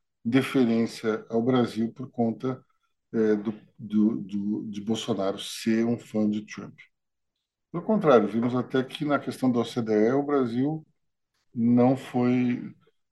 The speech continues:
não entrou na frente de outros países. Bom, é,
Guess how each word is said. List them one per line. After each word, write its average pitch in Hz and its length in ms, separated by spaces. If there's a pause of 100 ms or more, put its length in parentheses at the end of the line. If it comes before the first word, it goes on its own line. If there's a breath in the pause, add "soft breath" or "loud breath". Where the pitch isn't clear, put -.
(140)
não 120 340
entrou 123 300
na 120 140
frente 117 580
de 110 160
outros - 180
países. - 640 (760 soft breath)
Bom, 127 360 (1040)
é, 120 340